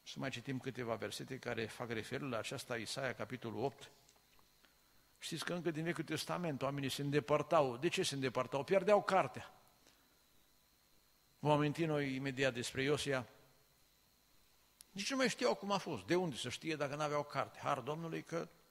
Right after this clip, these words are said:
noi avem carte. Isaia opt cu nouăsprezece și douăzeci. "Și dacă vi se zice însă, întrebați pe cei ce cheamă morți și pe cei ce spun viitorul, care șoptesc și bolborosesc, răspundeți, nu va întreba un popor pe Dumnezeul său?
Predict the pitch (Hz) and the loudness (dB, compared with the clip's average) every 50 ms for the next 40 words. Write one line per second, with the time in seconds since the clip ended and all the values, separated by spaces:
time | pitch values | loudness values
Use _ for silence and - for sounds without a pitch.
0 | _ _ _ _ - _ - 131 147 151 151 143 127 117 - - 101 87 - - | _ _ _ _ -18 _ -6 -4 -2 0 0 0 0 -2 -2 -6 -10 -10 -12 -16
1 | - 69 - _ _ _ _ _ _ _ _ - - - - - 117 - - 147 | -20 -20 -20 _ _ _ _ _ _ _ _ -20 -20 -20 -16 -10 -8 -4 -2 -2
2 | 147 135 139 156 156 - - - 143 143 156 - - _ _ - - - - - | 0 0 0 -2 -2 -4 -8 -6 -4 -4 -4 -8 -12 _ _ -20 -20 -20 -20 -20
3 | - - - - _ _ _ - 123 143 147 131 - - 110 117 117 - 139 123 | -20 -20 -20 -20 _ _ _ 0 2 2 2 2 0 -4 -6 -4 -2 -2 0 2
4 | 139 143 135 127 110 117 - - - - 135 127 143 151 147 - 151 143 131 143 | 2 2 2 2 0 -4 -6 -4 -6 -6 -4 -2 -2 -2 -2 -2 -4 -4 -4 -4
5 | 135 - - 139 139 - - - - - - _ _ - - - 120 131 160 151 | -4 -2 -2 -2 -2 -4 -4 -8 -18 -20 -20 _ _ -16 -10 -6 -2 -2 -2 -2
6 | - - 113 98 82 - - - - - 151 151 - 139 135 120 113 165 180 - | -2 -4 -4 -4 -6 -6 -8 -8 -4 -2 -2 -2 0 -2 -4 0 0 0 0 0
7 | - - - - - 139 - - - 147 143 143 135 120 120 131 135 120 - - | -2 -6 -8 -8 -8 -8 -8 -10 -6 -4 -2 -2 0 0 0 2 2 0 0 -4
8 | - - - - - - _ - - - - - - - 135 113 117 151 131 139 | -10 -14 -14 -16 -20 -20 _ -20 -20 -20 -20 -20 -16 -12 -10 -6 -6 -6 -4 -4
9 | 139 - - - - 135 120 113 113 110 - - 135 120 113 113 - 117 110 113 | -6 -6 -4 -4 -4 -2 -2 -2 -4 -4 -4 -2 -2 -2 -4 -4 -6 -6 -6 -6
10 | - - 113 - - - 151 143 - 127 120 123 117 107 113 120 123 117 - 151 | -6 -6 -8 -8 -4 -4 -4 -4 -4 -2 -2 -2 0 0 0 -2 -2 -2 -2 -4
11 | 135 117 123 123 117 - - 151 127 120 110 - 113 117 127 117 117 131 135 127 | -6 -6 -6 -6 -6 -4 -4 -4 -4 -4 -4 -4 -2 0 0 2 4 2 2 2
12 | 123 139 127 127 135 135 135 135 135 127 - 139 131 - - 143 147 - 139 131 | -2 -2 0 2 2 4 2 2 -2 -2 -2 -2 -2 0 0 0 0 0 -4 -4
13 | 123 131 131 127 117 110 131 127 - - - 214 208 - | -4 -2 -2 -2 -2 -2 -4 -4 -2 2 2 2 2 2